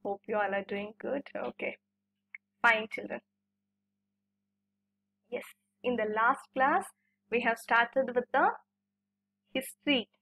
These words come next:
Okay. So what are all the cons-, I know the concept we have learned in the last class, children?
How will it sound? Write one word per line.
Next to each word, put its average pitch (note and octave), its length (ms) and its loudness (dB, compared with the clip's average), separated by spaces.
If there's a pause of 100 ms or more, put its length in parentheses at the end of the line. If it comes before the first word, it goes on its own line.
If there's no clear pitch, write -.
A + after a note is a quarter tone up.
(240)
Okay. D#4 480 0 (640)
So C4 180 4
what C4+ 280 4
are G4 80 2
all G#4 160 6
the F4+ 140 0
cons-, A#3 560 2
I A3 80 2
know B3+ 180 4
the D#4+ 80 4
concept A#3+ 540 2
we A#3+ 80 4
have A3 160 4 (100)
learned A3 320 2
in A3 140 0
the G#3+ 100 -2
last G#3+ 240 0 (100)
class, G3+ 180 -2 (120)
children? G3+ 240 -6